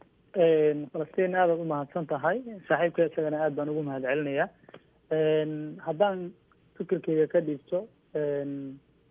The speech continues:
ciidamada amisom marka ay ka baxaan waddanka, ciidamada Soomaaliyeed diyaar ma u yihiin inay la wareegaan, een, amniga dalka? Aniga waxaan is leeyahay in badan, haa, aad bay diyaar ugu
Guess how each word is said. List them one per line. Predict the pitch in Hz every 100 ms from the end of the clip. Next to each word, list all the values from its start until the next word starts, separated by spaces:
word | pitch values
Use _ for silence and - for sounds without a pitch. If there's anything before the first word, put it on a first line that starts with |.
| _ _ _ _ -
ciidamada | 156 185 202
amisom | 185 175 156 - 151 156 156 -
marka | 170 156 156
ay | 147
ka |
baxaan | 160 147 156 151
waddanka, | 151 143 139 131 170 165
ciidamada | 143 160 170 160
Soomaaliyeed | 151 143 135 131 127 123 _ _
diyaar | 156 170 147
ma | 143
u | 156
yihiin | 143 147 147
inay | 151 143
la | 151
wareegaan, | 139 131 135 151 151 147 - _ _ -
een, | 147 139 135 131 127 127 -
amniga | 165 151 143 139
dalka? | 131 135 - 117 _ _ _
Aniga | 160 165 151
waxaan | - 139
is | -
leeyahay | 151 139 131 127 127 127
in | 160 151
badan, | 143 156 170 -
haa, | 151 147 139 - _ _ _ _ 156
aad | 147 135
bay | 143 139 131 - _ _
diyaar | 147 160 147
ugu | 143